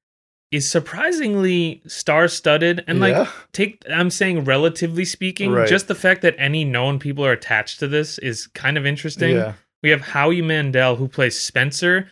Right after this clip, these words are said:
Speaker 1: and I,
Speaker 2: Wow.
Speaker 1: I didn't look too far into this 'cause, again, I find that more fun to do.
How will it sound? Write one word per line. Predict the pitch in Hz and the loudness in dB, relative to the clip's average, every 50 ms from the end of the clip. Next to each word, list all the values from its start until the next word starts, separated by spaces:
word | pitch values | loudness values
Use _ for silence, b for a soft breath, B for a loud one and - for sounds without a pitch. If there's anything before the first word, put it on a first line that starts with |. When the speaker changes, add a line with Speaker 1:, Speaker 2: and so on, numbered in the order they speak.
| B B | B B
Speaker 1:
and | - 113 143 151 | -2 0 2 2
I, | 147 | 2
Speaker 2:
Wow. | 107 - | 2 2
Speaker 1:
I | 165 180 | 2 2
didn't | 175 208 240 277 214 | 2 0 -4 -4 -4
look | 170 170 170 202 220 214 - - | -4 0 2 2 2 0 -4 -8
too | - - - 220 254 247 | -6 0 2 2 2 2
far | - 202 185 170 165 | 2 2 4 6 6
into | 160 151 135 135 117 | 6 4 2 0 0
this | 120 120 117 | 0 0 0
'cause, | - - 135 | -2 -2 -2
again, | 139 135 131 131 156 165 160 160 | 0 0 0 2 0 2 2 0
I | 151 | -2
find | 139 - 156 151 151 | -2 -2 -2 -2 0
that | 139 131 - - | -2 -4 -4 -6
more | 135 131 135 156 156 | -4 -2 0 0 0
fun | 156 - 147 135 131 123 - | 0 -2 -4 -4 -4 -4 -6
to | 127 113 | -6 -4
do. | 113 107 101 95 101 123 | -2 -4 -4 -4 -6 -10